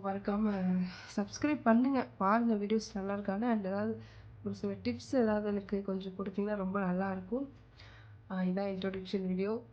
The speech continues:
So, மறக்காம, இதோட எத்தனை தடவை சொல்றேன்னு தெரியல. வரவங்கலாம் கொஞ்சம் சப்போர்ட் பண்ணுங்க போதும்.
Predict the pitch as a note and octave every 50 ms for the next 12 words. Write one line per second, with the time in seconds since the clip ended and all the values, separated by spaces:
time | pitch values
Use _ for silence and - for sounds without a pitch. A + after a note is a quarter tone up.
0 | - - - - - - - - - G3 G3 F#3+ F#3 F#3 F#3 F3+ F#3 F3+ F#3 F#3
1 | G3 F#3+ - G3 F#3+ G3 G#3 A3+ A3+ G#3+ G3+ F#3+ F#3 F#3 F3+ F3+ F3+ F3+ F#3 F#3+
2 | G3 F#3 - - - - - - - - - - - - - - - - - -
3 | - - - G3+ F#3+ G3 G3+ G3 G#3 G#3 G3+ G#3 A3 A3 G#3+ G#3 G3+ G3+ G3+ G3
4 | G3 G3 G#3 G3+ G3+ - G3+ G3 G3+ G#3+ G#3+ G3+ G3 G3+ A3 B3+ - - - -
5 | - - - - - F#3 F#3 G3+ G3+ G3+ G3+ G3+ G#3 A3 A#3+ A#3 B3 B3 A#3+ A#3+
6 | A#3+ A#3 A#3+ A#3 A3+ - A3+ G#3 G#3+ A3 G#3+ G#3+ - G#3+ G3+ G#3 G3+ G#3 G3+ F#3
7 | F#3 F#3+ F#3 F#3+ F#3 F#3+ G#3 B3